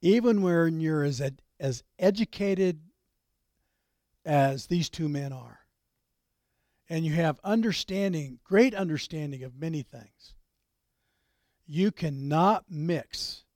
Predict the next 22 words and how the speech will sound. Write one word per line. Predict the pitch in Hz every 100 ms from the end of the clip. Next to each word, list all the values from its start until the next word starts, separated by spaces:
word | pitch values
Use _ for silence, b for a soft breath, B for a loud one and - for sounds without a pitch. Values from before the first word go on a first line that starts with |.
| _ _ -
the | 135
doctrines | 107 143 143 - 220 202
of | 233
Christ | - 202 147 - - - - - _ _ _ _ _ _ _
with | 147 143
the | -
philosophies | - 127 123 123 127 - 113
of | 117 107
men. | 90 90 _ _ _ _ _ _ _ _ _ _ _ _ _ _ _ _ _ _ _ _ _ 175
It | 208
becomes | 226 - 190 165
a | 156
mixed | 147 170 -
language. | 165 180 233 127 90 - - _ _ _ _ _ _ _ _ _ _ _ _ _ _ _ _ _ _ -
And | 185
if | 185
you | 185
want | 208 202
to | 165
read | 165 254 240
about | 151 156 143
that, | 156 139 143 160